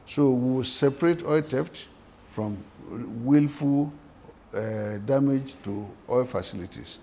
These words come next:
by the communities. From the community side, it has reduced. The criminals are now who the operatives, the security operatives are running after, those who go to steal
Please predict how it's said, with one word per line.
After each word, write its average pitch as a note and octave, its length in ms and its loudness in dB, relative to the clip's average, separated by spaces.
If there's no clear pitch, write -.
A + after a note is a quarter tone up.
by F#2+ 140 -6
the F#2 80 -10
communities. G2+ 640 -8
From C3+ 200 0
the C3+ 60 0
community E3 460 2
side, D3 320 4
it G#2+ 200 -8
has G#2 220 -2
reduced. G2 480 -8
The A#2+ 100 -2
criminals F3+ 640 2
are A#2 140 2
now B2+ 640 2
who C#3+ 400 6
the A2+ 140 -2
operatives, C3+ 840 -2
the F#2+ 80 -8
security C3+ 360 -4
operatives A#2+ 500 -2
are G#2 160 0
running A#2+ 300 -2
after, A#2 380 -4
those B2 200 -2
who B2 160 0
go A2+ 360 -4
to F#2 140 -6
steal A#2+ 360 -4